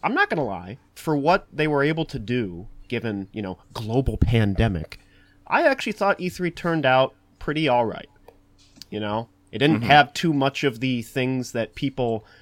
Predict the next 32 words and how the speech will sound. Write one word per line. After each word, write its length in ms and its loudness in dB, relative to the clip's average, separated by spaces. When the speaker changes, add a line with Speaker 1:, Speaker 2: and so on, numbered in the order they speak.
Speaker 1:
uh, 500 -4
dread 540 -2
<laughs> 120 -20
seeing 580 4
oftentimes 800 2
at 100 -2
E 120 -2
three. 580 -4
There 100 -2
was 160 -4
actually 320 -2
quite 320 -4
a 60 -4
bit 280 -6
of 380 -8
promise 640 -10
with 160 -10
some 260 -8
of 60 -10
the 60 -10
games, 720 -10
uh, 320 -8
that 240 -10
didn't 320 -6
have 320 0
too 180 -4
many 280 -2
of 220 -6
the, 440 -6
uh, 420 -6
Todd 320 -4
Howard 560 -6